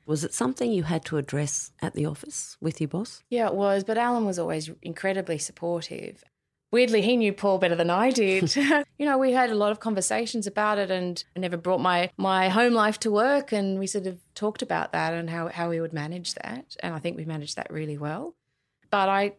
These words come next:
Speaker 2: I just decided if there was going to be chatter around the office, I was going to just kind of ignore it. And I took the view that over time, people would get to see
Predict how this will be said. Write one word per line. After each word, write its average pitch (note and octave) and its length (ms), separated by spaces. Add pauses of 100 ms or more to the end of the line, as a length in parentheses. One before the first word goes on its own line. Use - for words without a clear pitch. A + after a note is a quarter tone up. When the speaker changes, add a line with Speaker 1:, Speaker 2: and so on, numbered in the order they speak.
Speaker 2:
I F#3+ 60
just G3 280
decided E3+ 640
if E3 160
there E3+ 100
was F#3 200
going D#3+ 140
to D#3+ 60
be D#3+ 120
chatter D#3+ 340
around D3+ 240
the D3+ 120
office, D#3 300
I E3+ 100
was D#3+ 360 (460)
going A#3 100
to - 60
just - 80
kind C#3 160
of C#3 80
ignore C#3+ 460
it. - 340
And F3 420
I E3+ 140
took - 280
the E3 100
view D#3+ 220
that E3 120
over F3+ 160
time, F3+ 500 (140)
people A#3 260
would G3+ 120
get - 200
to F3 80
see E3 540